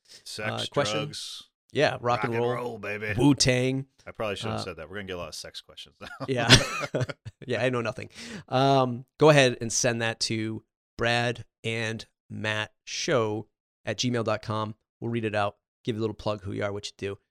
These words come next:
Speaker 2: uh, and help, uh, with adding some good content to the show.
Speaker 1: I like content. I like content. Speaking of content,
Speaker 2: Mm-hmm.
Speaker 1: I got a, I got a, I got the word of the next couple years and probably beyond. The,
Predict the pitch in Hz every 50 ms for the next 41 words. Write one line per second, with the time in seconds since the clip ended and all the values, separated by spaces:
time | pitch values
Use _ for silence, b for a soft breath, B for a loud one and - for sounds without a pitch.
0 | _ _ _ _ _ - 101 98 98 104 104 - - 113 104 104 117 127 - _
1 | - 139 139 143 143 151 147 - - 123 143 165 165 151 - 151 147 139 - 151
2 | - - - 135 156 - - - - - 87 - - - - 98 - _ _ _
3 | _ _ _ _ _ _ _ - - 95 107 - _ 85 82 80 _ _ 87 85
4 | _ _ _ _ _ _ _ _ _ _ _ _ _ _ _ _ _ _ _ _
5 | _ - 87 85 85 - _ - 82 80 _ - 85 - - - 147 - 143 107
6 | 87 - - 82 78 73 _ 78 71 _ _ _ _ _ _ _ _ _ _ _
7 | _ - 117 107 117 175 190 - _ _ _ _ _ _ _ _ _ - 98 101
8 | 92 90 87 87 - 92 98 101 98 92 90 76 71 98 98 110 107 101 - _
9 | 95 90 85 87 101 110 117 117 120 117 117 110 98 - _ 104 95 90 82 82
10 | 92 90 87 87 85 85 80 76 _ _ _ _ _ _ _ 101 101 95 - -
11 | - - 98 - - 85 80 80 80 85 80 - 82 80 - 90 87 85 80 76
12 | 82 82 82 78 76 76 82 87